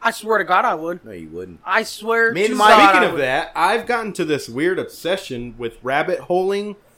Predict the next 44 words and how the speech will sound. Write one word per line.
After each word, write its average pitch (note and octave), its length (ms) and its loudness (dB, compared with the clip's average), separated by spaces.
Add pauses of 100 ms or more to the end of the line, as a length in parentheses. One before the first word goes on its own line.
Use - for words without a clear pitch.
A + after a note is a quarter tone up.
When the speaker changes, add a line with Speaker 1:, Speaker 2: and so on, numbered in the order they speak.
(300)
Speaker 3:
people E3+ 380 0
diving B2 680 -4
in A#2 220 -8
lakes D3 400 -6
and G#2+ 120 -14
oceans D3+ 440 -10
and D#3 140 -18
shit. F3 400 -10 (200)
Speaker 1:
Me F3 240 -8
too. F#3+ 300 -6
That's E3 220 -6
why F#3 120 4
Speaker 3:
And F3+ 80 2
Speaker 1:
I F3+ 40 -2
want F#3+ 160 2
a - 80 2
Speaker 3:
finding, D#3+ 240 0
Speaker 1:
scuba - 80 -4
diving E3 220 0
Speaker 3:
like, E3 80 -8
Speaker 1:
kit. D3+ 200 -10
Speaker 3:
crazy E3 400 -4
Speaker 2:
Yeah. G#2 160 -10
Speaker 3:
shit G3+ 220 0
in A2+ 140 -4
it. - 20 -4
Speaker 2:
Have B2+ 100 -4
you A#2+ 60 -10
seen D3 140 -12
the C3+ 60 -8
one C#3 160 -6
with B2+ 60 -6
the A2+ 80 -8
Tommy C3+ 220 -6
gun D3+ 180 -8
where B2+ 80 -10
you A2 80 -8
find A#2 140 -8
the - 40 -20
Tommy B2 200 -8
gun? G3+ 80 10
Speaker 3:
Yes. G3+ 400 2
Speaker 1:
Yeah, G3+ 160 4
I E3+ 60 -2